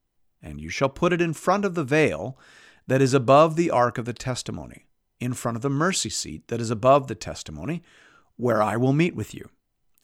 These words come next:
And Aaron shall burn fragrant incense on it. Every morning when he dresses the lamps, he shall burn it. And when Aaron sets up the lamps at twilight, he shall burn it, a regular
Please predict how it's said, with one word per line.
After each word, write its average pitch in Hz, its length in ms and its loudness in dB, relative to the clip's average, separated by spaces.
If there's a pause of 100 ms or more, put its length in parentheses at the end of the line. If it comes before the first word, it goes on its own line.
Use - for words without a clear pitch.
And 170 140 0
Aaron 139 440 4 (380)
shall 165 280 6
burn 170 500 2
fragrant 160 680 0
incense 143 680 -4 (140)
on 123 220 -4
it. - 220 -14 (680)
Every 127 200 -2
morning 147 340 2
when 110 140 -4
he 104 100 -4
dresses 107 480 -4
the 131 100 -2
lamps, 123 640 -2 (560)
he 135 140 -4
shall 143 200 0
burn 139 240 0
it. - 140 -12 (580)
And 123 300 -2
when 156 180 2
Aaron 156 420 0
sets - 460 0
up 175 280 2
the 143 100 2
lamps 135 580 0
at 113 200 -8
twilight, 139 640 -4 (480)
he 107 140 -10
shall 131 240 0
burn 95 260 -4
it, - 160 -8 (600)
a 120 80 -2
regular 160 460 4